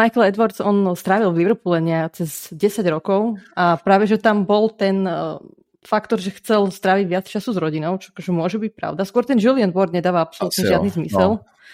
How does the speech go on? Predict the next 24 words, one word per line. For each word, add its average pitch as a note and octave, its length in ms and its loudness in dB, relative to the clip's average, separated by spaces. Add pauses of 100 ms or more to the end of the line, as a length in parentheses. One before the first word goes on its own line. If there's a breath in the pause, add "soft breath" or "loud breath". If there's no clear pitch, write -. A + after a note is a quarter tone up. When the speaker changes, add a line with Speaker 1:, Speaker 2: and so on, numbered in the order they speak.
(360 loud breath)
Speaker 1:
A F#3+ 160 0
tam G#3+ 180 4
sa A3+ 100 -8
dokonca A3 360 0
hovorí, G#3 400 2
že, F#3 180 -4
hovorilo, G3+ 480 0
posled-, G3 460 -4
posledný A3 400 -2
týždeň G3+ 340 0
boli F#3+ 160 0
také F#3+ 260 -4
klebety, F3 540 -2
že F3+ 160 -2
má F3 140 0
o F3 80 2
neho F3+ 180 0
záujem E3+ 400 0
Ajax, E3+ 300 0
že E3 160 -10
by E3+ 80 -18
sa F3+ 120 -8
mal D#3+ 220 -4
stať D#3 240 -8